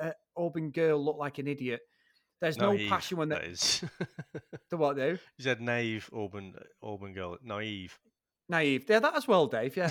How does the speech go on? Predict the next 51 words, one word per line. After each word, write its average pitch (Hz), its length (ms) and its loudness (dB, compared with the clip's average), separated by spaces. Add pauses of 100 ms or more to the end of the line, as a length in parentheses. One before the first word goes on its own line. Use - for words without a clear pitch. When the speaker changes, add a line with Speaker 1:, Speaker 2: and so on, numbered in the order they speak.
(100)
Speaker 1:
there's 190 180 2
two. 254 220 -2
Speaker 2:
<laughs> - 60 0
Speaker 1:
Yeah, 247 140 4
yeah. 220 300 6
Anyway, 240 380 8 (360)
uh, 185 120 8 (120)
<laughs> 320 140 12
there's 233 300 12
no 262 160 12
passion 254 480 8
when 202 140 4
they 180 140 4
kiss, 208 300 0
and 180 80 -6
it's 156 140 -8
clearly 180 460 0
has 135 160 4
zero 170 360 2
interest 170 380 -6
in 127 100 -4
visiting 135 340 -4
Alabama. 131 520 2 (280)
Sadly, 156 520 2
she's 131 280 -4
headed 156 280 -4
for 123 80 -4
heartbreak. 127 600 -2
Totally 147 360 -2
agree, 120 220 -4
Sherry. 107 280 -4 (320)
Number 247 220 6
five, 170 480 6
I 139 60 0
love 214 220 4
Sally. 143 420 2 (280)
Her 170 180 4
energy 208 320 2
and 208 80 0
optimism 156 400 -4
is 120 100 -6
contagious. 139 640 -4
I - 100 -8
love 208 300 0
Johnny 190 220 2
at 175 80 -8
the 147 60 -16
start, 139 400 0
but 120 140 -10
Castro - 340 -6
more. 123 280 -4